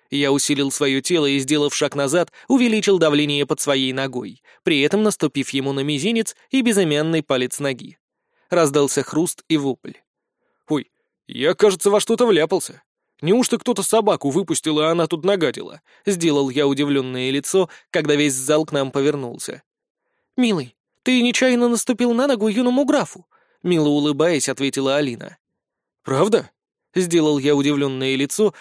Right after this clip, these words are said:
при этом не убирая свою ногу с его. Затем на пятке, который наступил на его ногу, развернулся,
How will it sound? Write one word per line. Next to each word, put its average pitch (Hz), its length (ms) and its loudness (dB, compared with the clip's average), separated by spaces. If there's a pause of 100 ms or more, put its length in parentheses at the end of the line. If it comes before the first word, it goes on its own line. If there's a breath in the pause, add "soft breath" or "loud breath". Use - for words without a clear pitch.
(160 loud breath)
при 190 140 2
этом 170 260 2
не 170 80 2
убирая 160 520 4
свою 139 260 0
ногу 139 240 -2
с - 100 -6
его. 135 400 -6 (540)
Затем 175 400 2
на 214 100 2
пятке, 214 380 0
который 170 380 2
наступил 160 480 0
на 147 60 -2
его 143 260 0
ногу, 151 260 0
развернулся, 147 800 -2